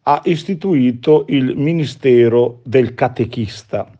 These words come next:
Qualcuno potrà chiedersi: "Ma i catechisti ci sono sempre stati". Viene fatto qualcosa in più, però. Ci viene chiesto di riscoprire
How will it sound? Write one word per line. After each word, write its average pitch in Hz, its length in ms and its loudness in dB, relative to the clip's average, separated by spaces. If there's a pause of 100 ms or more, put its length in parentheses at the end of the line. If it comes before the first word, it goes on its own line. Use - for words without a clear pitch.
(1200)
Qualcuno 175 540 4
potrà 160 320 0
chiedersi: 156 840 0 (100)
"Ma - 400 -4 (460)
i 117 80 -18
catechisti 131 580 -4
ci 123 140 -4
sono 117 160 -2
sempre 131 400 0
stati". 123 600 0 (1200)
Viene 220 480 2
fatto 226 400 0
qualcosa 175 580 2
in 151 160 0
più, 147 300 -2
però. 113 500 -6 (720)
Ci - 80 -8
viene 196 300 2
chiesto 233 420 2
di 170 180 2
riscoprire 233 1160 0